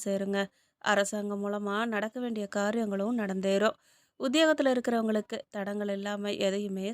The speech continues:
செஞ்சு முடிப்பீங்க. குடும்பத்துடன் புண்ணிய ஸ்தலங்களுக்கு செல்ல போறீங்க. தந்தை வழி உறவினர்களுடன் இருந்து வந்த மனக்கவலை எல்லாம் அகலுங்க. ஆன்மீக எண்ணம் அதிகரிக்கும். பெண்களுக்கு பெரியவர்கள் மூலமா உதவிகள்லாம் கிடைக்குங்க.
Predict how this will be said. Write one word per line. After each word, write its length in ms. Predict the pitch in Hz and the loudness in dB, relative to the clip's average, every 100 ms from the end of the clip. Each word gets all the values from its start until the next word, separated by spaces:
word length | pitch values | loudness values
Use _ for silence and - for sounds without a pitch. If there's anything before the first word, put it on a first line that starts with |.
| - | -4
செஞ்சு 220 | 202 185 185 | -4 -4 -4
முடிப்பீங்க. 480 | 185 185 190 196 202 - _ _ _ | -4 -6 -8 -4 -4 -4 _ _ _
குடும்பத்துடன் 580 | 226 220 220 208 196 214 | -4 -2 0 0 0 0
புண்ணிய 300 | 208 202 208 208 | -2 -2 -2 -4
ஸ்தலங்களுக்கு 560 | 208 202 202 202 208 240 | -6 -4 -4 -4 -2 -4
செல்ல 320 | - 220 196 | -2 -2 -4
போறீங்க. 360 | 190 190 190 196 - _ _ _ | -4 -4 0 0 0 _ _ _
தந்தை 360 | - 247 262 311 | 0 2 6 6
வழி 200 | 294 269 | 6 6
உறவினர்களுடன் 800 | 240 233 226 226 214 208 208 208 | 2 0 -2 -4 -2 -2 0 0
இருந்து 280 | 208 208 202 | -2 -2 -4
வந்த 320 | 202 196 196 | -4 -4 -2
மனக்கவலை 640 | 196 190 - 190 196 190 | -2 -4 -6 -4 0 2
எல்லாம் 260 | 185 190 202 | 2 0 -2
அகலுங்க. 460 | 185 190 190 185 202 294 _ - - | -2 0 -2 0 0 -2 _ -20 -14
ஆன்மீக 480 | - 233 269 285 277 | 0 4 4 4 2
எண்ணம் 460 | 240 208 196 202 - | 0 -2 -4 -8 -8
அதிகரிக்கும். 680 | 202 190 196 196 185 202 - _ _ _ | -6 -4 0 0 0 -2 -4 _ _ _
பெண்களுக்கு 640 | - 262 294 311 269 - 254 | 2 4 4 4 2 0 -4
பெரியவர்கள் 520 | 226 214 220 214 208 | -4 -4 -4 -4 -4
மூலமா 380 | 202 202 196 202 - | -2 -2 0 0 0
உதவிகள்லாம் 680 | 202 196 202 196 190 190 190 | -4 -6 -6 -4 -4 -4 -4
கிடைக்குங்க. 480 | 190 185 190 190 | -4 -6 -6 -4